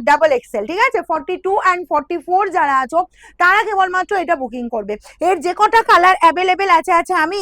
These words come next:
এটার, আহ, আটটা আমি, আহ, ইয়ে দেখিয়ে দিচ্ছি, আটটাই কালার আছে তো, আটটা কালার দেখাচ্ছি,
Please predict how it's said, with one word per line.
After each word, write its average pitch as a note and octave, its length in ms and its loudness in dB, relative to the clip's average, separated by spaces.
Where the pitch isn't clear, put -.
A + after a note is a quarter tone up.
এটার, F4+ 320 0
আহ, D#4+ 320 4
আটটা G#4 340 0
আমি, F4+ 200 -4
আহ, D4+ 300 0
ইয়ে D#4+ 200 6
দেখিয়ে F#4+ 220 2
দিচ্ছি, F4+ 240 0
আটটাই D#4+ 360 0
কালার F#4+ 240 4
আছে A4+ 180 2
তো, F#3+ 140 -2
আটটা G4+ 380 0
কালার F#4 400 2
দেখাচ্ছি, G4+ 380 0